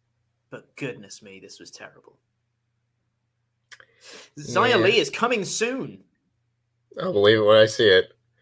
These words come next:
Speaker 1: Yep.
Speaker 2: Coming
Speaker 1: Ridge
Speaker 2: soon is a
Speaker 1: Holland.
Speaker 2: big term. <laughs>
Speaker 1: Yeah, soon is, uh, subjective. Uh, Ridge
Speaker 2: Yeah.
Speaker 1: Holland says that he loves Sheamus, pretty much.
Speaker 2: He
Speaker 1: And then
Speaker 2: really loves
Speaker 1: Cesaro
Speaker 2: Sheamus.
Speaker 1: comes in.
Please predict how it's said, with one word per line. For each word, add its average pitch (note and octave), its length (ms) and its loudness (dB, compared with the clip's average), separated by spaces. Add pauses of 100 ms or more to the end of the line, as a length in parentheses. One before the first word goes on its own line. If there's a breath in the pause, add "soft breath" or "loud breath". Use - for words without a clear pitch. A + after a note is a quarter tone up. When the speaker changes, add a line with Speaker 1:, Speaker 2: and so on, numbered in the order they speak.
(140)
Speaker 1:
Yep. E3 220 -8
Speaker 2:
Coming B2 240 2
Speaker 1:
Ridge A#2 120 0
Speaker 2:
soon C3+ 200 4
is A2 40 4
a - 20 2
Speaker 1:
Holland. G#2+ 180 -2
Speaker 2:
big B2+ 260 4
term. E2+ 400 -2
<laughs> - 40 -20 (760 loud breath)
Speaker 1:
Yeah, D3 440 -8
soon D3 380 -12
is, A#2 180 -16
uh, G#2+ 300 -12 (480)
subjective. C3 720 -14
Uh, D#3 320 -4
Ridge F#3 220 -2
Speaker 2:
Yeah. - 80 -6
Speaker 1:
Holland G#3 460 -6 (140)
says C#3+ 840 -8
that C#3+ 280 -8
he C3+ 120 -8
loves C3+ 200 -8
Sheamus, C#3 560 -10 (380)
pretty C3 180 -8
much. - 440 -14 (340)
Speaker 2:
He - 60 -10
Speaker 1:
And C#3+ 120 -4
then G2 60 -2
Speaker 2:
really A#2+ 220 6
loves A2+ 260 4
Speaker 1:
Cesaro C3+ 60 -2
Speaker 2:
Sheamus. F2 400 -2
Speaker 1:
comes A2 100 -16
in. A#2+ 100 -20